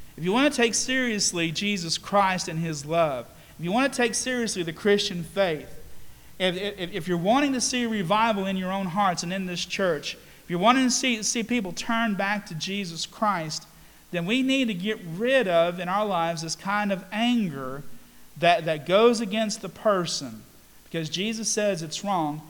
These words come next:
and it brings us under God's judgment.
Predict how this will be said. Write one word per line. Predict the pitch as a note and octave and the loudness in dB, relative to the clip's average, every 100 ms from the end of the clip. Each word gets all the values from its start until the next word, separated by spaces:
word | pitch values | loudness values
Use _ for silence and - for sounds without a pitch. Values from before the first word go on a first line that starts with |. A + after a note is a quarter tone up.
| - - | -18 -10
and | E3 D#3+ | -6 -6
it | D3+ | -6
brings | D3 F#3+ A#3+ G#3+ | -2 2 4 2
us | D#3 D3 C#3+ - | 0 -2 -4 -2
under | F#3+ G3 D#3 C3+ | 0 0 -2 -6
God's | B2+ D3+ D3+ D3 | -4 -2 -2 -4
judgment. | - E3 D#3+ D#3 A2+ | -4 0 0 -2 -12